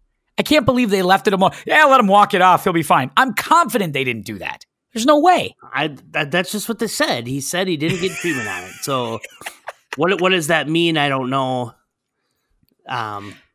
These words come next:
Speaker 2: I, you're right. I think you can take that a lot of different ways.
Speaker 1: Yeah.
Speaker 2: But
Speaker 1: Who knows? <clears throat> How about
Speaker 2: and
Speaker 1: from
Speaker 2: with,
Speaker 1: the
Speaker 2: and
Speaker 1: Eagles'
Speaker 2: with a
Speaker 1: per-
Speaker 2: grain of salt, right?
Speaker 1: Yeah, for sure. Absolutely. How about from the Eagles' perspective? Is this a case where, like, the head coach needs to be in this game once before he kind of figures out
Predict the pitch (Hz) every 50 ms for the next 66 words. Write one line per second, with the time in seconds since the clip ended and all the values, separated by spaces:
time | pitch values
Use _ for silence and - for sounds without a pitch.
0 | _ _ _ _ - 123 135 135 117 135 131 127 127 127 120 - 160 131 127 117
1 | 135 127 117 139 135 123 117 139 127 120 113 120 120 120 110 110 110 98 107 107
2 | 110 123 127 113 104 98 101 104 - - - - _ _ _ _ _ - 139 131
3 | 113 92 78 - - _ _ _ _ _ _ - - 113 127 123 151 214 247 214
4 | 165 117 90 92 107 - - - - _ _ _ _ _ _ _ _ _ - -
5 | - - - - - - - - _ - - 233 262 349 349 311 - 277 254 240
6 | 226 160 170 175 175 202 185 160 135 151 170 160 135 131 117 - - 110 85 76
7 | - - - 101 101 107 120 - _ _ _ _ _ _ _ - - 202 120 110
8 | - - 147 123 - 147 95 78 - - 135 135 123 - 139 123 113 104 - -
9 | - _ _ _ _ _ _ _ _ _ - - 226 240 320 214 190 294 262 233
10 | - - 180 185 170 185 165 - - 151 143 - - - 117 - - - 113 120
11 | - 185 165 143 226 294 - - 330 233 - 190 220 202 214 208 - 196 196 190
12 | 170 160 156 147 - 151 139 117 135 156 170 160 143 - 165 156 156 151 - -
13 | 147 139 147 151 139 - - 135 104 117 131 127 139 139 147 151 147 - - -
14 | 151 151 151 151 143 143 151 160 156 - - - 139 - - 143 143 139 117 -
15 | - 139 139 127 - - 139 139 135 135 135 113 135 127 127 127 131 131 123